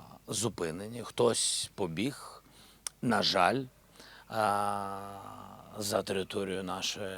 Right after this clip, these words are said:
держави. А може, на щастя, зрадників стало м-, м-, менше.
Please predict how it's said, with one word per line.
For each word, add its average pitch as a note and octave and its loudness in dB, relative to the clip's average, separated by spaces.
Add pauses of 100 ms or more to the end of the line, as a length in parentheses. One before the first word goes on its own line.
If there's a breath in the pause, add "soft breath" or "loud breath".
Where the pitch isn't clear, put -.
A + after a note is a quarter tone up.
(120)
держави. F2 -6
А C3 8
може, A#2+ 6
на G2+ 2
щастя, A#2 2
зрадників E2+ 0
стало C#2 -8
м-, - -12
м-, D2+ -4
менше. D#2+ -2